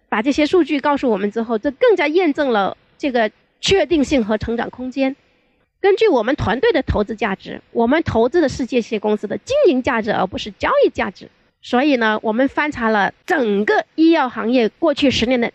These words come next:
年报，终于找到了一家非常有经营价值的企业。正所谓机会只给有准备的人，在我们把研究都做好了，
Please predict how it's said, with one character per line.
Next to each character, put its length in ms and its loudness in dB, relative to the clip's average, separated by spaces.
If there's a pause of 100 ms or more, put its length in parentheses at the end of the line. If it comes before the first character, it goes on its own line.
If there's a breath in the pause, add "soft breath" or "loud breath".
(100)
年 220 -4
报， 220 -2 (360)
终 220 2
于 220 6
找 160 -2
到 140 0
了 80 -2
一 120 -2
家 280 -4
非 260 4
常 340 0
有 220 2
经 360 4
营 160 4
价 260 -4
值 100 -14
的 100 -4
企 300 -12
业。 160 -2 (360)
正 220 0
所 180 0
谓 180 0 (100)
机 220 2
会 320 0 (140)
只 180 -4
给 180 0
有 140 4
准 200 -2
备 120 0
的 120 0
人， 200 -2 (300)
在 140 0
我 100 2
们 160 0
把 140 0
研 260 2
究 160 4
都 120 4
做 200 0
好 220 -12
了， 180 -2